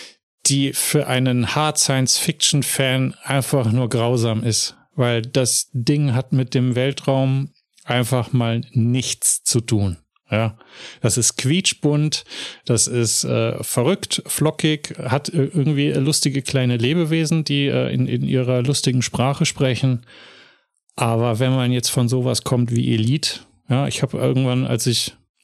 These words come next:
als bei mir aus Liebe so ein, so eine Abneigung wurde bei Elite, dachte ich mir, "Komm, jetzt schaust du mal, ich muss mal jetzt gucken, was gibt's denn so für Alternativen", ja. Und dann war ich bei No Man's Sky erstmal von seiner opulenten Optik fasziniert.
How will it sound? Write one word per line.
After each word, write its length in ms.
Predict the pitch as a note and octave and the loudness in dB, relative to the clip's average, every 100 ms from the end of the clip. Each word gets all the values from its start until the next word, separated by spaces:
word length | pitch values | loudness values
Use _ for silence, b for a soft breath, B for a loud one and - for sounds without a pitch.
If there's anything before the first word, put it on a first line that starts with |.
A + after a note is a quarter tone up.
| _ | _
als 220 | B2+ A#2+ | -2 -2
bei 180 | - C3 | 0 0
mir 200 | B2 C3+ | 2 0
aus 240 | B2+ A#2+ - | 0 0 0
Liebe 440 | C3 D3 C#3 B2+ B B B | 0 0 0 -2 B B B
so 200 | - C3 | -2 0
ein, 240 | A#2+ A#2+ A2+ B B | 2 2 -2 B B
so 200 | - B2+ | -4 0
eine 180 | B2 A#2+ | 0 0
Abneigung 600 | D3+ - C3 B2 A#2+ A2+ | -2 0 0 2 0 2
wurde 260 | A#2 A#2 | 2 2
bei 160 | G#2+ A#2 | 0 0
Elite, 480 | B2 A2+ B2 D3 - | 0 0 0 -2 -4
dachte 280 | - A#2+ - | -2 -2 -2
ich 140 | B2 | -2
mir, 300 | C3 B2+ C#3 - | 0 0 -2 -2
"Komm, 200 | D#3 C3 B B B | 0 0 B B B
jetzt 160 | B2+ - | 0 0
schaust 280 | C#3 D3+ - | 2 0 0
du 40 | |
mal, 300 | C3+ B2 B2+ - b b _ _ _ _ - | 2 2 0 -4 b b _ _ _ _ -2
ich 120 | - | 0
muss 140 | F3 | 2
mal 100 | C#3 | 2
jetzt 160 | B2 - | 0 0
gucken, 320 | E3 C#3 A#2+ | 0 2 0
was 140 | G#2 - | 0 -2
gibt's 200 | A#2+ - | 0 0
denn 140 | A2+ | 2
so 120 | A2+ | 0
für 180 | G#2+ A#2+ | 0 -2
Alternativen", 840 | B2 A#2 A#2 G2+ - A#2 A2 G2 | 0 2 2 0 0 0 2 0
ja. 160 | G2+ B2 - - | 0 0 -4 -2
Und 200 | A#2+ B2+ | 0 2
dann 320 | B2 C#3 D3 | 0 0 0
war 200 | A#2 A#2+ | 0 0
ich 160 | A2+ | -2
bei 140 | - A2 | 0 0
No 160 | A#2+ D3+ | 2 2
Man's 160 | D3 | 0
Sky 240 | - B2 B2 | 0 -2 0
erstmal 400 | B2+ B2+ C#3 B2+ | 0 2 0 0
von 240 | - B2 | 0 0
seiner 400 | A#2 A#2+ B2 C3 | 2 2 0 0
opulenten 600 | C3+ - C3 B2 C#3 - | -2 0 0 0 -2 -2
Optik 540 | B2 D3 - C#3 - B B - | -4 -4 -4 -4 -4 B B -8
fasziniert. 880 | - - - B2+ A#2+ B2+ F#3+ - | 0 2 2 2 2 2 0 -2